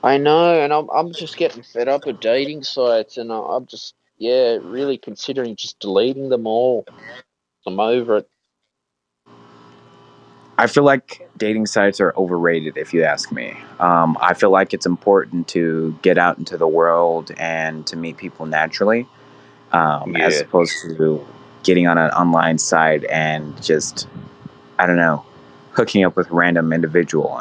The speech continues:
Speaker 2: and fifty-fifty possibility that they might wanna reconnect with you. So
Speaker 1: Yeah.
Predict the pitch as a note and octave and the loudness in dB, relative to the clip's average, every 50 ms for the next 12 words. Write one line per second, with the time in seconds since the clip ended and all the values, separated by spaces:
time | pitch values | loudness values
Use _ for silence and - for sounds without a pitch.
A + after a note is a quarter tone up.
0 | - - - D#2+ D#2+ D#2 D2+ C#2+ - - - - - - - - - - - - | -10 -8 -6 -4 -2 -2 -4 -6 -8 -16 -20 -20 -20 -20 -20 -20 -20 -20 -20 -12
1 | - - - A2 G#2 G#2+ G2 - - G#2 G2 - F#2+ F2 - G2+ F#2+ F#2+ F2+ - | -4 0 0 2 4 2 2 4 4 2 2 2 0 0 2 4 2 2 2 0
2 | F2 D#2 F2+ F2 E2 E2 E2 D2+ E2 D#2+ - F2 E2 E2 E2+ D#2 D2 D#2+ D#2 D#2 | 0 2 2 4 4 2 0 -2 -4 -4 -4 -4 0 0 -2 -2 -2 -6 -8 -8
3 | D2+ C#2 - - _ _ _ _ _ _ _ _ _ _ _ _ _ _ _ _ | -10 -12 -14 -18 _ _ _ _ _ _ _ _ _ _ _ _ _ _ _ _
4 | _ _ _ _ _ _ _ - - F#2 F2+ E2+ - F2+ E2+ E2+ E2 D#2+ - - | _ _ _ _ _ _ _ -4 -2 0 0 0 0 0 0 0 0 0 -2 -4
5 | D#2 D2 - - D2 D2 D2+ - - - - - - - - - - - - - | -4 -4 -2 -4 -4 -4 -6 -8 -8 -10 -12 -14 -16 -20 -20 -20 -20 -20 -20 -20
6 | - - - - - - - - - - - - - - - - - - - - | -20 -20 -20 -20 -20 -20 -20 -20 -20 -20 -20 -20 -20 -18 -18 -18 -18 -16 -18 -20
7 | - - - - - - F3+ G3 G#3+ A3+ A3+ A3 G3+ D#3+ A#2+ | -20 -18 -10 -2 2 4 4 6 6 4 4 2 0 -2 -2